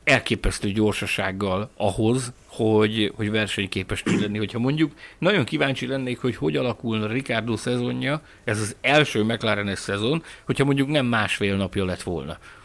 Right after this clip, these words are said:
a felkészülési időszakban. Igen, lehet azt mondani, hogy másoknak is másfél napja volt, akik csapatot váltottak, mert a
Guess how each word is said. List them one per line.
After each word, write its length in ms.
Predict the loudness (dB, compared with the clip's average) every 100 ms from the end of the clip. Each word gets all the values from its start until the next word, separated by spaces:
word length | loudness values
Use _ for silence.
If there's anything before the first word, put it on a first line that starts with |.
| -20 -10
a 40 | -6
felkészülési 800 | -2 -2 -2 -6 -4 -4 -4 -2
időszakban. 400 | -4 -2 -4 -4
Igen, 280 | 0 4 6
lehet 300 | 6 2 2
azt 160 | -2 -2
mondani, 420 | -2 0 -2 -2
hogy 220 | -2 -2
másoknak 600 | 0 0 0 -4 -4 -4
is 160 | -4 -2
másfél 460 | 2 0 2 0
napja 240 | 2 0 -2
volt, 220 | -2 -2
akik 220 | -6 -6
csapatot 440 | -6 -4 -4 -4 -2
váltottak, 520 | -2 -2 -4 -4 -2
mert 220 | -2 0
a 100 | -4